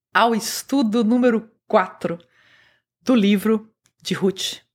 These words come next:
Nós estamos com essa série maravilhosa, estudando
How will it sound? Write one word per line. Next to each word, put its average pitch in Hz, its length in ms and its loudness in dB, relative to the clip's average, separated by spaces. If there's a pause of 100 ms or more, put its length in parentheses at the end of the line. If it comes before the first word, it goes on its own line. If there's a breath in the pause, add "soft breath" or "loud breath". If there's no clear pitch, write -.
(520)
Nós 202 220 -2
estamos 269 320 -2
com 269 80 -2
essa 240 140 -4
série 277 560 0
maravilhosa, 220 1600 2
estudando 233 1080 -2